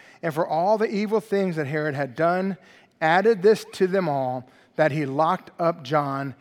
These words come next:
in prison. So why was John imprisoned? Because he spoke out against Herod and the things that Herod, the king of the Jews at this point, the things that he was doing, all right? So did Jesus meet this mold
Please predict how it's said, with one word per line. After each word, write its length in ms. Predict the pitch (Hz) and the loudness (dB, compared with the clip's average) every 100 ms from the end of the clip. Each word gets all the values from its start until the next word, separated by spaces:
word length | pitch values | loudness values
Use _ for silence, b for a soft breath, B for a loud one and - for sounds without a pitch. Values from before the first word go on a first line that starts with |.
| b b | b b
in 220 | - 151 143 | -4 -4 0
prison. 320 | 180 165 143 | 0 0 -2
So 160 | 160 | -4
why 260 | 147 190 208 | 0 2 4
was 160 | 220 175 | 2 2
John 260 | 208 208 | 2 2
imprisoned? 680 | 202 190 240 254 277 269 240 B B B B | 0 0 0 0 0 0 -2 B B B B
Because 180 | 143 165 | -2 0
he 80 | 151 | -2
spoke 460 | - - 202 226 | -8 0 4 6
out 200 | 233 214 | 6 2
against 360 | 208 175 190 - | 2 0 -2 -2
Herod 440 | 180 156 123 113 - b b b - | -2 -2 -4 -12 -18 b b b -6
and 80 | |
the 60 | 151 | -4
things 280 | 123 185 175 | 0 0 2
that 140 | 156 | -2
Herod, 600 | 151 190 190 180 151 151 - B | -4 -2 2 2 2 -2 -8 B
the 100 | 160 | -8
king 580 | 147 - 196 190 180 175 165 - B B | -6 0 2 2 2 2 0 -4 B B
of 140 | 170 | -2
the 100 | 165 | 0
Jews 320 | 147 156 190 175 | -4 -2 0 0
at 120 | 160 | 0
this 160 | 180 | -2
point, 420 | - 196 196 190 196 B B | 0 2 2 2 -4 B B
the 80 | 131 | -14
things 280 | - 151 143 | -6 -4 -2
that 100 | 139 | -4
he 100 | 151 | -6
was 180 | 135 123 | -8 -8
doing, 500 | 143 135 117 110 104 - | -6 -6 -6 -10 -16 -12
all 80 | 135 | -2
right? 240 | 156 208 B B B | 0 0 B B B
So 320 | 233 180 160 240 143 | 6 6 2 -10 -2
did 240 | 220 269 | 0 0
Jesus 640 | 151 202 262 170 160 156 - | -4 -2 -2 2 0 0 -8
meet 600 | 180 175 208 254 247 180 | -4 0 2 2 0 2
this 240 | 208 208 | 2 2
mold 880 | 185 185 202 233 185 156 151 165 190 | -6 -2 0 2 4 4 2 2 -2